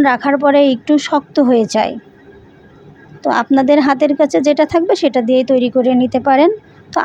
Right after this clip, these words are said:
আমাদের বাসায় ভাপা পিঠা খুবই সবার পছন্দ, এজন্য অনেকবার বানানো হয়, আর এই সিদ্ধ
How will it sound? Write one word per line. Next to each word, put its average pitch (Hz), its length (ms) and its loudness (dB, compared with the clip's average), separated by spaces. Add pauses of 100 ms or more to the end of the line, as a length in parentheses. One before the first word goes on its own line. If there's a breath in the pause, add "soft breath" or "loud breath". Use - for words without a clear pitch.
আমাদের 294 340 4
বাসায় 277 480 2
ভাপা 240 260 -2
পিঠা 277 220 0 (100)
খুবই 285 300 2 (140)
সবার 294 240 2 (100)
পছন্দ, 285 380 2 (180)
এজন্য 247 340 0 (240)
অনেকবার 269 520 2
বানানো 285 480 2
হয়, 339 240 2
আর 254 100 0
এই 254 100 2
সিদ্ধ 247 300 -2